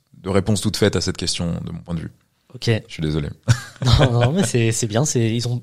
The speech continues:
Speaker 2: enfin, tout le monde a besoin d'entendre cette, euh, réponse. Euh,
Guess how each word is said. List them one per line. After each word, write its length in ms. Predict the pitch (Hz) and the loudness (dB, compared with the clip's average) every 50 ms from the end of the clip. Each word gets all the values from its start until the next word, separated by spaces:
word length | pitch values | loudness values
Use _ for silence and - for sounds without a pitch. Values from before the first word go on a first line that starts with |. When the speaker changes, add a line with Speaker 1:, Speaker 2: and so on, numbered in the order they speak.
| _ _ - | _ _ -6
Speaker 2:
enfin, 220 | - 110 104 107 | -4 -4 -4 -4
tout 140 | - - 151 | -4 -6 -6
le 60 | 139 | -4
monde 120 | 139 143 | -2 0
a 200 | 139 117 110 107 | 0 0 0 0
besoin 240 | 104 107 113 120 123 | -2 -2 -2 0 2
d'entendre 240 | 113 113 113 113 110 | 2 2 2 2 -2
cette, 220 | - - 104 - | -2 -4 -4 -4
euh, 220 | 110 107 104 101 98 | -2 -2 -2 -2 -2
réponse. 320 | 101 104 - 143 151 - - - - - _ _ _ _ _ _ - | -4 -4 -4 -6 -8 -8 -10 -18 -20 -20 _ _ _ _ _ _ -6
Euh, 260 | 113 101 101 104 107 | -2 0 2 2 0